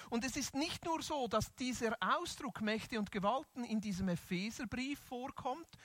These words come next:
sondern es kommt in jedem Buch des Neuen Testamentes vor.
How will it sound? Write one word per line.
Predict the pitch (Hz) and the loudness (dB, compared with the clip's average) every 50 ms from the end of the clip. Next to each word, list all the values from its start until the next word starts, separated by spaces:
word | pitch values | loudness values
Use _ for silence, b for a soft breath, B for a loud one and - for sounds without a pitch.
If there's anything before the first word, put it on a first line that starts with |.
| B B B B B B | B B B B B B
sondern | - - 233 233 233 226 | 0 2 2 4 4 2
es | 220 214 - | 2 0 0
kommt | - 233 214 202 - | 0 0 0 0 0
in | - 190 190 185 | 2 2 4 4
jedem | 160 156 170 190 208 240 247 262 254 - 269 262 269 226 | 2 2 0 0 0 0 -2 -4 -4 -4 -2 -2 -4 -4
Buch | - 208 214 233 190 - - | -4 -6 -6 -4 -6 -8 -8
des | - 190 - | -4 -4 -2
Neuen | - 180 175 170 165 | 0 2 0 0 0
Testamentes | - 180 160 - - 175 170 175 185 - - - - | 0 -2 -2 -2 0 0 0 0 -2 -4 -6 -8 -8
vor. | - - 123 107 | -6 -8 -8 -8